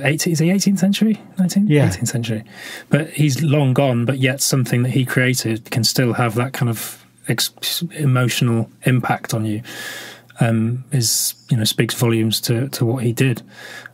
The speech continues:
Speaker 1: Um, is there anything that you've heard recently, sort of more modern, um, sort of whether it be film scores or bands or anything like that musically, where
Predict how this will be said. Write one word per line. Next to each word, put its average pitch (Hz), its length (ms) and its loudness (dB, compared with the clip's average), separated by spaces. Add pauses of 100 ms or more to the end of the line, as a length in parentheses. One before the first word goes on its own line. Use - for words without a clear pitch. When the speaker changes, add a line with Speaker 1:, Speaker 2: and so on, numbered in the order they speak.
Speaker 1:
Um, 139 240 2 (720)
is 180 120 4
there 214 80 4
anything 190 500 4 (1500)
that 139 100 2
you've 139 140 2
heard 139 280 2
recently, 131 440 2
sort 113 140 0
of 110 80 2
more 120 140 4
modern, 120 580 0 (380)
um, 110 340 2
sort 107 200 0
of 104 200 -8
whether 110 200 0
it 110 80 -4
be 107 100 0
film - 320 2
scores 110 340 0
or 107 140 0
bands 120 440 0
or 113 80 2
anything 113 200 0
like 113 100 0
that 117 140 0
musically, 113 580 2
where 113 300 2